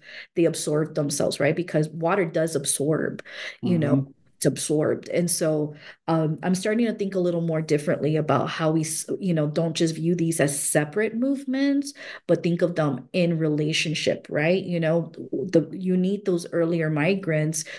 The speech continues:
Speaker 1: to then inform how the subsequent, you know, movement, the people that are coming, where they're coming to too, right? Because th-, now they need communities to move into, um, but then they also need community resources, right? You know, what the Caballeros de San Juan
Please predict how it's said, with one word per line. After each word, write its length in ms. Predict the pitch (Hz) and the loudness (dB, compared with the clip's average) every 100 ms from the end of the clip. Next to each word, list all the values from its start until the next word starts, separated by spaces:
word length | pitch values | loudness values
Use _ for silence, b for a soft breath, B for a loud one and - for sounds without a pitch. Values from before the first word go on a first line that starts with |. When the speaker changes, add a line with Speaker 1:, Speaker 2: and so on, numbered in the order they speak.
| B | B
Speaker 1:
to 140 | - 185 | -4 -2
then 300 | 180 165 - | 0 0 0
inform 920 | 165 160 - 180 175 180 165 156 160 B B B | 0 -2 -2 -2 0 2 0 -2 -4 B B B
how 640 | - 190 180 180 165 165 | -8 -2 0 2 0 0
the 160 | 165 151 | -4 -4
subsequent, 680 | - 170 175 175 156 147 - | 0 0 0 0 2 0 -2
you 120 | 165 | 0
know, 160 | 147 | 2
movement, 680 | 151 170 247 254 170 156 156 | 2 4 4 2 0 0 0
the 40 | 156 | -4
people 320 | - 175 170 | -4 0 2
that 100 | 160 | 2
are 120 | 151 | 0
coming, 540 | 151 220 226 180 165 165 B | -2 -2 0 0 -2 -6 B
where 240 | - 185 208 | -2 0 0
they're 140 | 226 | -2
coming 400 | 226 311 381 247 | -6 -8 0 0
to 180 | 233 185 | 2 -2
too, 300 | 185 330 254 | -2 -2 0
right? 240 | 156 175 | 0 0
Because 240 | 185 185 170 | 0 -2 -2
th-, 160 | 175 | 0
now 200 | 175 175 208 | 0 0 2
they 100 | 202 | 2
need 240 | 175 165 | 0 -2
communities 580 | - 175 214 220 180 165 | -4 -2 0 0 -2 -4
to 140 | 170 | -4
move 260 | 156 160 156 | -2 0 2
into, 680 | 247 330 - 160 151 175 B B B B | 2 2 -2 -2 0 0 B B B B
um, 380 | - 170 156 165 | 0 2 2 0
but 240 | 165 190 | -2 -2
then 140 | 190 185 | 0 0
they 100 | 185 | 0
also 220 | 185 190 | 0 -2
need 160 | 180 180 | -4 -2
community 420 | 175 160 165 147 | -2 0 2 2
resources, 880 | 147 160 - - - - - - - | 2 0 0 0 0 0 0 -2 -2
right? 260 | 131 156 | 0 2
You 140 | - 160 | 0 0
know, 120 | 143 | 0
what 300 | 151 165 180 | 2 2 2
the 80 | 202 | -2
Caballeros 520 | 175 170 165 165 165 | 0 0 0 0 -2
de 60 | |
San 240 | 160 147 156 | -2 -2 0
Juan 360 | 151 151 160 | 0 2 0